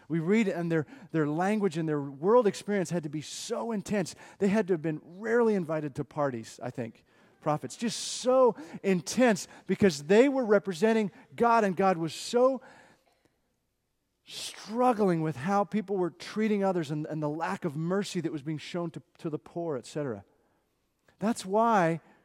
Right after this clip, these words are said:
we have to go to Honduras. That's why we have to go to Rocky Point. That's why Doug was transformed by this experience. And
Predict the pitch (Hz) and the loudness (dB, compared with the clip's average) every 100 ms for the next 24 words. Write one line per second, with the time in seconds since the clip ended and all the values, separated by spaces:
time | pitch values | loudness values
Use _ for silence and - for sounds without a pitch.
0 | _ _ - 190 151 - - 240 226 - | _ _ -8 -6 -6 -8 -8 -8 -8 -10
1 | 175 156 131 120 131 117 110 - - - | -8 -6 -6 -6 -8 -8 -12 -14 -18 -18
2 | _ _ _ _ - 254 226 220 220 185 | _ _ _ _ -8 -2 2 2 2 0
3 | 143 247 254 - 185 170 156 151 147 - | 0 -4 -4 -6 -4 -2 -2 -4 -8 -10
4 | 143 117 - - 190 226 240 233 - - | -8 -8 -14 -8 -4 0 4 2 2 -16
5 | - 147 220 240 175 - 196 - - - | -8 4 6 6 2 -2 -2 -2 -16 -2
6 | 220 214 - - 233 277 240 190 160 139 | 0 0 -4 -2 0 2 4 2 2 -8
7 | 156 - 151 131 175 | -10 -4 -2 -2 -6